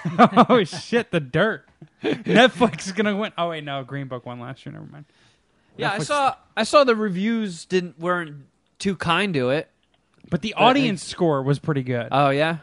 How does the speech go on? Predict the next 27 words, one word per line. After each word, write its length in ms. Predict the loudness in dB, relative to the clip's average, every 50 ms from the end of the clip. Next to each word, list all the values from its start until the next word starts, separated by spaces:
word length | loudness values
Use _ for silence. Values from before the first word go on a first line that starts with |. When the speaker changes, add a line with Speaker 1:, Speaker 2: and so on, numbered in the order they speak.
| -10 _
Speaker 1:
I 140 | 0 2 2
made 220 | 2 4 2 2
note 260 | 4 4 4 4 4 4
about 300 | 4 4 2 2 2 0
this 220 | -2 -2 0 -2
as 120 | -2 0
well. 420 | 2 2 4 4 4 2 0 -2 -6 -10 _ -20 -20 -8 _
I 160 | 2 4 6
have 180 | 6 6 6 4
this 240 | 2 -2 -2 -6 -6
theory 420 | _ 0 0 0 2 0 0 2
that 340 | 2 2 2 2 2 -2 -4 -12 _ _ _ _ _ _ _ _
the 100 | -2 0
reason 720 | 2 4 4 4 4 4 2 0 0 0 -2 -6 -8 -6 -6
the 120 | -6 -6
critics, 760 | -6 -4 0 0 2 2 2 0 -2 -6 -12 -18 -20 -20 _ _ _ _ _ _ _ _ _ -4
the 80 | -4 0
critics 380 | 4 6 6 6 6 2 -2 -4
are, 120 | -4 -4
you 120 | -4 -4
know, 220 | -6 -6 -6 -6 -8 -4
they're 120 | -2 0
more 280 | 2 2 2 2 0 0
old 260 | -2 -2 -2 -4 -4
people. 360 | -4 -6 -6 -4 -6 -6 -4
They're 180 | -4 -4 -6 -6
fucking, 600 | -6 -6 -6 -6 -4 -6 -6 -6 -8 -10 -12 -14